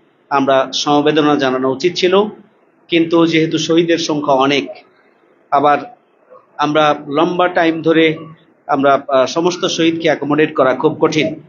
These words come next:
এই জন্যই আমরা একসাথে দশ জন, বারো জন, আট জন, ছয় জন, সাত জন, এভাবেই আমরা, আহ, শহীদদেরকে,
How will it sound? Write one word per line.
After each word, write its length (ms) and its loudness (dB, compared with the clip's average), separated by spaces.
এই 140 2
জন্যই 580 0
আমরা 260 2
একসাথে 460 0
দশ 280 2
জন, 260 -2
বারো 240 0
জন, 260 -2
আট 240 0
জন, 240 0
ছয় 260 0
জন, 340 -2
সাত 320 0
জন, 220 -4
এভাবেই 520 0
আমরা, 300 2
আহ, 160 2
শহীদদেরকে, 680 0